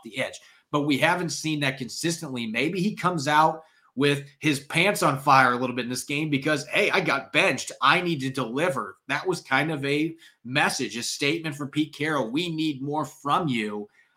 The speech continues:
I like that matchup pass rushing. Run defense-wise, uh, you know, we haven't seen Darrell Taylor do anything, but Boye Mafe has played really well. Ramczyk is a pretty solid run blocker, though, so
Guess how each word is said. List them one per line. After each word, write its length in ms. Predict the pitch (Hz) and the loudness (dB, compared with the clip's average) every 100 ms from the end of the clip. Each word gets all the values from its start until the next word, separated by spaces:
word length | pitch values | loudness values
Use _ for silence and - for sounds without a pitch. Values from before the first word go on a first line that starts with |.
| - | 0
I 140 | 131 | 2
like 420 | 131 123 156 180 190 | 4 2 2 2 0
that 240 | 175 143 | -2 0
matchup 540 | 147 151 - 143 139 | -2 -2 -2 -4 -4
pass 320 | - 131 135 117 | -2 -2 -2 -2
rushing. 460 | 113 - 104 104 _ _ _ _ | -2 -2 -8 -12 _ _ _ _
Run 300 | 113 220 262 | 6 8 8
defense-wise, 1040 | 254 233 226 185 196 190 185 175 143 - - | 6 4 2 0 4 6 6 4 0 -8 -16
uh, 80 | 147 | -12
you 160 | 147 156 | -6 -2
know, 60 | |
we 80 | 170 | 0
haven't 140 | 175 | -2
seen 360 | 135 156 147 135 | -2 -2 -2 -4
Darrell 240 | 139 139 | -2 -2
Taylor 280 | 135 139 131 | 0 -2 -2
do 200 | 113 131 | -4 -6
anything, 380 | 143 151 127 113 | -2 -2 -2 -6
but 160 | 110 - | -10 -6
Boye 240 | 147 139 | -2 -2
Mafe 500 | 120 131 135 135 123 | 0 2 2 0 -4
has 140 | 117 - | -4 -8
played 300 | - 117 104 | -6 -6 -6
really 280 | 117 117 113 | -6 -6 -4
well. 320 | 110 110 107 | -4 -6 -4
Ramczyk 480 | 113 160 180 190 196 | -2 -2 0 -2 -2
is 140 | 160 165 | -4 -4
a 60 | |
pretty 220 | 135 160 | -2 -2
solid 380 | 143 156 151 160 | 2 4 4 4
run 260 | 156 190 160 | 4 2 4
blocker, 360 | 135 110 - 104 | 0 0 -2 -6
though, 160 | 113 92 | -6 -6
so 360 | - 139 123 | -6 -4 -4